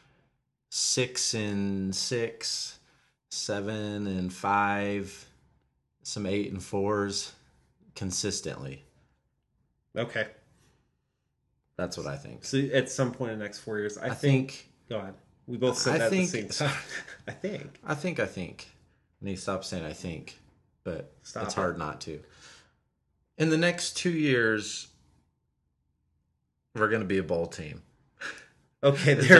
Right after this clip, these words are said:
Speaker 1: that
Speaker 2: there
Speaker 1: too
Speaker 2: it is.
Speaker 1: bold?
Speaker 2: <laughs>
Speaker 1: I'm feeling it.
Speaker 2: I like it.
Speaker 1: I'm feeling it.
Speaker 2: Uh, it wasn't even the question, but you went for it.
Speaker 1: I'm just saying it.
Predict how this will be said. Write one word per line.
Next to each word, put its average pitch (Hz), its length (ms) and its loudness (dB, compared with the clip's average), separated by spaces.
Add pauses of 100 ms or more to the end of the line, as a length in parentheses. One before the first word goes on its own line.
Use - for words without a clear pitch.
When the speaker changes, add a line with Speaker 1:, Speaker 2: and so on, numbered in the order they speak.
Speaker 1:
that - 60 2
Speaker 2:
there 131 260 10
Speaker 1:
too 120 80 6
Speaker 2:
it 120 40 8
is. 120 100 8
Speaker 1:
bold? 123 320 2 (1300)
Speaker 2:
<laughs> - 0 -
Speaker 1:
I'm 123 180 8
feeling 120 440 6
it. - 280 -6 (1120)
Speaker 2:
I 113 100 2
like 110 300 4
it. 95 120 2
Speaker 1:
I'm 117 160 -2
feeling 104 400 0
it. - 200 -4 (220)
Speaker 2:
Uh, 110 40 2
it 110 240 0
wasn't 113 300 0
even 110 180 0
the 107 60 -4
question, 117 480 -2
but 104 100 -2
you 101 120 -4
went 101 180 -2
for 98 220 -6
it. 92 220 -6
Speaker 1:
I'm 113 160 -4
just 107 180 -2
saying 85 300 -2
it. - 100 -10